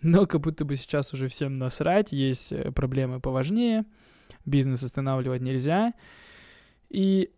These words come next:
это и хорошо. Да нет, это хорошо. Э, наконец-то, э, хорика начинает потихонечку возвращаться, реабили-, реабилитироваться.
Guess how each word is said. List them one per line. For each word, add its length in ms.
это 300
и 300
хорошо. 640
Да 140
нет, 260
это 380
хорошо. 600
Э, 520
наконец-то, 720
э, 840
хорика 380
начинает 420
потихонечку 640
возвращаться, 600
реабили-, 380
реабилитироваться. 1500